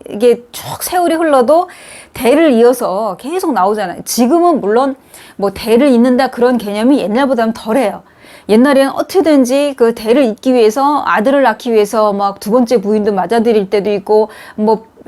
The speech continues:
어, 별의별 방법이, 그 영화에 나온 씨바지 뭐 이런 말도 있고 할 정도로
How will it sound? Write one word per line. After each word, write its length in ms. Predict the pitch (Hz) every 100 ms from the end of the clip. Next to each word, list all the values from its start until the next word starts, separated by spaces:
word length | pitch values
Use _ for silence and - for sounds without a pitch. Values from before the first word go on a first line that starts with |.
| -
어, 280 | - 208 190
별의별 440 | - 220 302 285 -
방법이, 680 | 214 220 254 196 202 226 196
그 120 | 202
영화에 380 | 190 226 233 214
나온 220 | 196 226
씨바지 440 | 311 339 302 277
뭐 100 | 202
이런 320 | 208 262 277 233
말도 260 | 185 208
있고 240 | 220 190 240
할 160 | 339
정도로 560 | 359 311 262 220 233